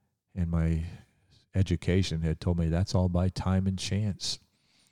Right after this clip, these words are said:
Sure didn't feel like time and chance to me. It looked like plan and purpose to me. And I know that faith defied my, my science training. My next podcast, gonna talk about the Bible and science. You're gonna like that.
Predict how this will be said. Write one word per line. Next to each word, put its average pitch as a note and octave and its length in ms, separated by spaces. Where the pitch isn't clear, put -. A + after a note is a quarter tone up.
Sure E2+ 240
didn't E2+ 240
feel F2+ 240
like F2+ 240
time F2 240
and E2+ 100
chance F2 320
to F2 100
me. E2 280
It D2+ 80
looked F2 240
like E2+ 240
plan E2+ 340
and D#2+ 160
purpose - 440
to D#2+ 120
me. D#2+ 420
And F2+ 100
I F2 60
know F2 160
that D#2+ 340
faith F2 540
defied E2+ 600
my, D2 180
my D#2+ 200
science E2+ 540
training. E2+ 580
My D2+ 160
next D#2 380
podcast, D#2 580
gonna C#2 160
talk D2 240
about C#2+ 280
the C2+ 100
Bible C#2 420
and C2 140
science. C#2+ 580
You're D#2 140
gonna D2 280
like D#2 300
that. D2 380